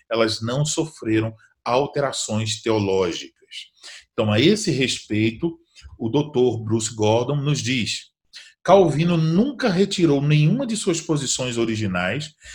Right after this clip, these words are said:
e praticamente nunca deixou de lado nenhum material."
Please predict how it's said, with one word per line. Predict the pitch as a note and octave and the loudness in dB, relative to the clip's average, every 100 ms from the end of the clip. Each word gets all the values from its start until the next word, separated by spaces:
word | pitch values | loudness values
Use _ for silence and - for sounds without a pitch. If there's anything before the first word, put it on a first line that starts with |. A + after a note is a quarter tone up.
| - - | -20 -6
e | F#3 | -4
praticamente | F3+ F#3+ A3+ - - D#3+ G3 G3 | 2 4 4 2 2 4 2 2
nunca | D#3+ F#3+ B3 A3 | 2 2 4 4
deixou | F3+ E3 E3 | 4 6 4
de | D#3 | 4
lado | A2 A2+ B2+ C#3+ _ _ | 4 4 2 -4 _ _
nenhum | C#3+ F3 E3 G3 | 4 6 6 6
material." | A#3 D3+ A2+ F2 D2 | 4 4 2 2 -2